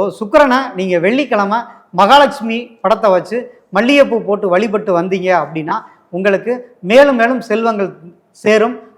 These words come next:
அதே நேரம் வந்து தங்க நகைகள் கிடைக்கக்கூடிய நல்ல மாதமா இந்த ஆகஸ்ட் மாதம் உங்களுக்கு அமையும். ஆகஸ்ட் மாசத்துல அடுத்த அ-, அதிர்ஷ்டத்தை கொடுக்க போறது வந்து ரிஷபராசிக்காரங்களுக்கு. ரிஷபராசியை பொறுத்த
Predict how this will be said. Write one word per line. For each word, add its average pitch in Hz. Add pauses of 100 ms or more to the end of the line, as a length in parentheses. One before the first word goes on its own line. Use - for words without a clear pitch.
(120)
அதே 240
நேரம் 196
வந்து 185 (400)
தங்க 262
நகைகள் 226
கிடைக்கக்கூடிய 202 (500)
நல்ல 269 (160)
மாதமா 226 (180)
இந்த 175 (100)
ஆகஸ்ட் 247
மாதம் 196
உங்களுக்கு 170 (380)
அமையும். 175 (420)
ஆகஸ்ட் 285
மாசத்துல 202 (400)
அடுத்த 226 (140)
அ-, 196
அதிர்ஷ்டத்தை 202
கொடுக்க 196
போறது 170
வந்து 185 (100)
ரிஷபராசிக்காரங்களுக்கு. 175 (340)
ரிஷபராசியை 233
பொறுத்த 196